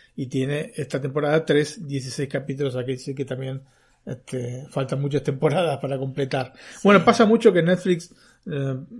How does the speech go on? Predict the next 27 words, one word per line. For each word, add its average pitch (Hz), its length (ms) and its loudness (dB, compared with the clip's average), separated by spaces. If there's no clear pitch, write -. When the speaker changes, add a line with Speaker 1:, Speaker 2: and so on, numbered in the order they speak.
Speaker 1:
trae 165 520 8
series 175 420 2
con 156 460 0
temporadas 147 540 -2
aisladas, 131 480 -2
¿no 120 80 -10
es 120 40 -18
cierto? 143 420 -4
Speaker 2:
Sí. - 200 -12
Speaker 1:
O 143 60 -6
sea, 135 140 0
no 139 200 0
con 139 160 -2
todas 151 180 2
las 139 120 0
temporadas 139 800 -2
de, 131 300 -2
de 135 80 -6
una 139 160 -2
serie 147 240 0
así 139 340 -4
tan, 131 320 -4
este, 123 460 -10
tan 135 200 -6
extensa 135 400 -6
como 120 200 -8
esta. - 260 -20